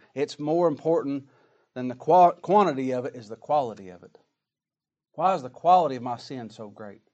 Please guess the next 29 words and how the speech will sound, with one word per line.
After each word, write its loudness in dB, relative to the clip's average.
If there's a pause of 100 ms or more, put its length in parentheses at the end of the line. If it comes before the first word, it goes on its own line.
(240)
Why 4
is -2
what 6
my 0
sin -2
is 0
so -2
great? -6 (360)
Our 8
sin 4
and 6
our 8
iniquity 0 (140)
is -6
so 6
great 6
because 0
of -2 (300)
who 6 (240)
we -2
sinned 0 (140)
against. -4 (1900)
He -10
says 0
in -4
verse 2
four, -2
"Against -4
thee, 2